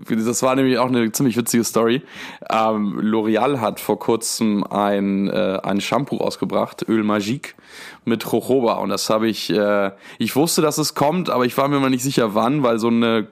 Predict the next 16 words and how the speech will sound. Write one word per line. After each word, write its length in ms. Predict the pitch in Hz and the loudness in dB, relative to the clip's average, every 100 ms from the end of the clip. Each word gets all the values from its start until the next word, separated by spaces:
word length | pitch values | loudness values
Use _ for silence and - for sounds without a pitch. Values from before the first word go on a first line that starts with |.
| _ | _
so 140 | - 117 | -2 0
ein 80 | 110 | 0
Produkt 400 | - 113 135 - | 0 0 0 0
zu 80 | |
entwickeln 400 | 117 107 127 123 | 0 2 2 2
dauert 420 | 113 117 104 - - | 2 2 0 -6 -2
immer 240 | 120 120 | 0 2
über 300 | 117 127 113 | 2 0 0
zwei 240 | - 117 | 2 2
bis 160 | 113 110 | 2 0
drei 160 | - 110 | 0 2
Jahre 340 | 113 123 110 | 4 2 2
bei 160 | 104 107 | 0 0
den 140 | 107 | 0
großen 320 | 113 110 - | 0 -2 -2
Firmen. 300 | - 113 156 | 0 2 0